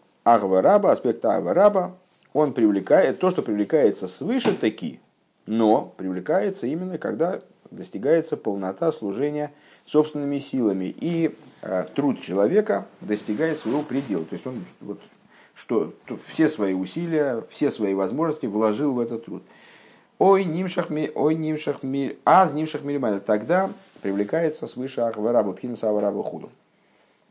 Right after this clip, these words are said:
Вегус харави досы и шали дей авойда вегия. Это, собственно, является наградой в определённой степени. Помните, мы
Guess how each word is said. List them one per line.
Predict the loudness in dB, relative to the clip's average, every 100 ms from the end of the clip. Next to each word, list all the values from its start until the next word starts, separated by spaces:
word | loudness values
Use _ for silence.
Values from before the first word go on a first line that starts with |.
| _ _ _ _ _ _ -20 -20 -20 -20 _ _ _ 2
Вегус | 4 6 4 2 2
харави | 4 6 6 4 0
досы | 2 2 2 0
и | -2
шали | -2 0 0 0
дей | -2 2 4
авойда | 4 4 0 0
вегия. | -2 0 -2 -4 -2 0 2 2 2
Это, | 2 2 2 0 -6 _ _ _
собственно, | -2 -2 -2 -4
является | 0 0 0
наградой | -4 0 2 2 0
в | -4
определённой | -2 -2 -2
степени. | -4 -6 -6 -6
Помните, | -8 -10 -10
мы | -10